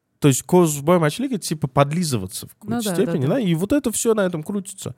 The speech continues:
Speaker 1: Очень ка-, ну чё за говно, блядь? Чё за говно? Чё вы за люди, блядь, такие?
Speaker 2: А ещё мне нравится, мы пошли смотреть другие детские сады, и там тоже по телефону: «У нас есть менеджер, у нас есть блогер S M M, у нас есть там бассейн, у нас есть логопед, у нас есть тренер». А ты приходишь:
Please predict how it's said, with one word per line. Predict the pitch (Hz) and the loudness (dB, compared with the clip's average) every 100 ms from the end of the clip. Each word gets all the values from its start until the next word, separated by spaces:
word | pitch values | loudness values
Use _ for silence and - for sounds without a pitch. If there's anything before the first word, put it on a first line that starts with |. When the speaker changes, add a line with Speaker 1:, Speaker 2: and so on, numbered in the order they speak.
| _ _ _ _ | _ _ _ _
Speaker 1:
Очень | 254 - | -4 2
ка-, | 180 | 2
ну | 196 | 2
чё | 302 269 | 2 2
за | 180 | 2
говно, | 127 160 185 208 226 220 | 2 4 4 2 0 2
блядь? | 160 147 110 101 - _ _ | 0 -2 -2 -6 -14 _ _
Чё | 247 | -2
за | 233 | 0
говно? | 139 156 190 214 170 | 2 2 4 2 2
Чё | - | 4
вы | 254 233 | 4 4
за | 175 | 4
люди, | 156 147 208 185 156 | 4 4 4 2 -2
блядь, | 120 117 101 | 0 0 0
такие? | 113 - - 98 - | -4 -4 -4 -6 -4
Speaker 2:
А | 196 | -4
ещё | - 190 | -4 -4
мне | 185 | -2
нравится, | 185 185 - | -4 -6 -8
мы | 175 | -12
пошли | 180 170 175 | -10 -10 -12
смотреть | 180 175 175 | -10 -8 -8
другие | 165 165 175 185 | -8 -10 -8 -8
детские | 175 165 - 165 | -8 -10 -12 -12
сады, | - 160 165 | -10 -10 -8
и | 160 | -8
там | 165 165 | -10 -10
тоже | 175 170 170 - _ _ _ _ _ _ _ _ _ | -10 -10 -12 -16 _ _ _ _ _ _ _ _ _
по | 208 | -8
телефону: | 202 196 - 196 185 170 - | -4 -6 -4 -4 -4 -6 -8
«У | 214 | -4
нас | 311 330 262 | -2 -2 -2
есть | 262 233 | -4 -2
менеджер, | 226 262 220 202 - 175 - | 0 0 2 -2 -2 -4 -4
у | 277 330 | -4 -2
нас | 294 269 262 226 | 0 -2 -2 -2
есть | 233 208 | -2 -2
блогер | 185 233 220 196 196 | -2 0 0 0 -2
S | 214 - | -4 -2
M | 196 196 | -2 -2
M, | 180 165 | -4 -4
у | 262 | -6
нас | 262 247 214 214 | -2 -2 -2 -4
есть | 208 202 - | -4 -4 -4
там | 196 180 | -6 -4
бассейн, | 170 214 - 247 190 185 | -2 -2 -2 -2 -2 -2
у | 233 | -2
нас | 277 247 - | -2 -2 -2
есть | 220 208 208 | -4 -2 -4
логопед, | 208 208 202 185 175 185 | -2 -2 -2 -2 -2 -4
у | |
нас | 208 190 - | -2 -2 -4
есть | 165 165 - | -6 -6 -6
тренер». | - 381 349 349 - | -2 -2 0 -4 -6
А | |
ты | 202 202 | -8 -4
приходишь: | 208 262 247 | -2 0 -2